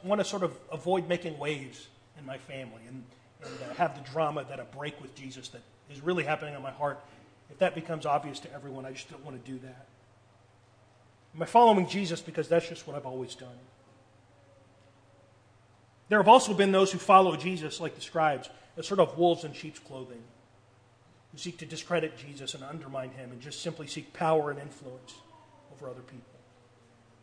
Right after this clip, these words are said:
Jesus says, "There's only one kind of follower I'm interested in. Whoever does the will of God, he is my brother and sister and mother." Or as the hymn goes, "Who will follow Jesus?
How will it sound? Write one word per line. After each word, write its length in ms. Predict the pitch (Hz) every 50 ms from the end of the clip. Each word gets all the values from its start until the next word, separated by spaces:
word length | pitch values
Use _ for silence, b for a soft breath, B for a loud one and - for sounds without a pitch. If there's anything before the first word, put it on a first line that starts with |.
| _ _ - - _ _ _ _ _ - - - _ _ _
Jesus 260 | - 185 185 185 196 -
says, 160 | 214 185 -
"There's 160 | 170 147 175
only 160 | 220 208 180
one 160 | 170 180 185
kind 200 | 180 - 156 156
of 60 | 151 -
follower 380 | - 160 151 151 143 139 135
I'm 180 | 135 139 135 131
interested 420 | 120 - - - - - - 120
in. 80 | 117 117 - _ _ - _ - - - - - - - - - - _ - - -
Whoever 240 | 170 170 - 165
does 300 | 156 - 175 185 196 190
the 80 | - 185
will 160 | 156 170 160
of 100 | 160 156
God, 220 | - 143 123 120 -
he 200 | - - 185 185
is 120 | 175 170 160
my 120 | 160 160
brother 340 | 156 127 151 143 135 139 135
and 140 | 139 139 -
sister 420 | - 139 123 - - - 123 117 117 - _ _ _ _ _ _ _ _ _ - 135
and 100 | 127 120
mother." 200 | 117 117 - - 113 123
Or 80 | 135 143
as 80 | 127
the 100 | - 147
hymn 200 | 127 160 170 165
goes, 460 | 160 143 127 120 117 113 - - - - _ _ _ _ _ _ _ _ _ _ -
"Who 80 | 190
will 140 | 190 185 170
follow 340 | 170 - 175 156 156 156 147
Jesus? 440 | - - 131 139 131 - 120 110